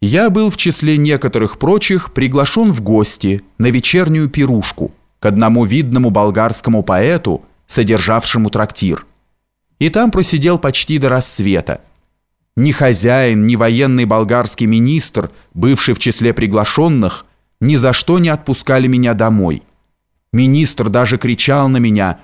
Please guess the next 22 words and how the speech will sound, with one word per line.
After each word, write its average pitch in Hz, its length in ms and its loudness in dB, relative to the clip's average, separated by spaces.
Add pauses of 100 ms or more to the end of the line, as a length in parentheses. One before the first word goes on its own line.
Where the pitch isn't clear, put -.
в 90 160 -4
избытке 123 460 0
дружеских 113 560 0
чувств: - 580 -4 (380)
«Арестую, 123 880 0 (220)
если 120 360 0
вздумаете 123 640 0
уходить». 107 640 -2 (920)
Так 214 260 2
и 220 60 4
вернулся 185 600 2
я 123 220 2
домой, 127 560 0 (360)
только 151 300 2
на 139 120 2
рассвете 135 760 0
и 110 160 -2
не 120 120 2
совсем 113 460 0
трезвый. 104 600 -2 (720)
А 120 140 2
вернувшись, 175 840 0